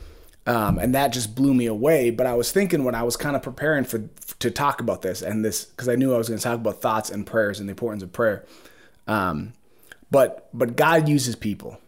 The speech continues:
right? Um, a lot of, a lot of our prayers are gonna be answered through people. A lot of your prayers are gonna be answered,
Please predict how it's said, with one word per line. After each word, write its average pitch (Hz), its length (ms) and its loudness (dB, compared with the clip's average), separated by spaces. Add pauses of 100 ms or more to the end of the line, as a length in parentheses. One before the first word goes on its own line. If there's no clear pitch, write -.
(140)
right? 123 340 2 (920)
Um, 90 420 -6
a 110 80 -2
lot 135 300 4
of, 143 200 0
a 120 80 0
lot 147 300 2
of 160 80 4
our 151 120 6
prayers 139 380 4
are 127 80 4
gonna 123 180 0
be 117 160 -2
answered 123 360 -4
through 117 120 -2
people. 123 360 2
A - 20 4
lot 113 180 2
of 113 60 2
your 117 160 4
prayers 131 260 2
are 123 40 -2
gonna 107 100 -2
be 101 140 -2
answered, 110 340 -4